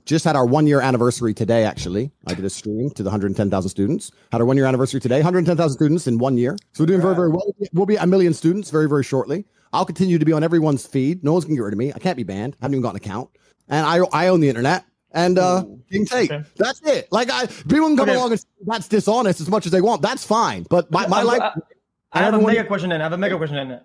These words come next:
Speaker 2: Okay, okay, well, this is not disrespectful. I, it's just actually informative. If you make, let's say, you say twenty mil a month or whatever, and five at, at, at best, let's say at best, at maximum performance from your book thing,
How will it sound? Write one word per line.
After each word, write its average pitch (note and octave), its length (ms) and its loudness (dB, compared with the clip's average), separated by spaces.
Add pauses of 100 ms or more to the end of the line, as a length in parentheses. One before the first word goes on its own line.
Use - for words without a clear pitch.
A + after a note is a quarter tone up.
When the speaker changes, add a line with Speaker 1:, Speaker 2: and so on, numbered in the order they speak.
Speaker 2:
Okay, D3+ 240 -2
okay, D3+ 180 0
well, D3 160 0
this D#3 160 0
is D3 40 -6
not F#3 120 2
disrespectful. D3 420 0
I, D3+ 120 4
it's C#3+ 220 -4
just D3+ 180 -4 (340)
actually E3+ 260 2
informative. C#3 380 -2 (520)
If E3 180 -4
you C#4 80 -2
make, A3 260 2
let's F#3+ 180 -2
say, D3+ 340 0 (120)
you D3 80 -8
say D3+ 100 -4
twenty E3 220 -2
mil C#3+ 160 2
a B2+ 40 0
month B2 180 -4
or B2+ 80 -6
whatever, C3+ 340 -8 (400)
and D#3 240 -2
five G#3+ 400 2
at, - 220 -2 (360)
at, D#3+ 180 0 (220)
at C3+ 260 -2
best, D#3 400 -2
let's C#3+ 140 -10
say D3+ 80 0
at C#3+ 140 -4
best, D3+ 320 -2 (500)
at E3 180 -2
maximum F#3 280 -2
performance E3 380 -2
from E3+ 300 -2
your D#3 120 0
book B2+ 360 -4
thing, C3 380 -6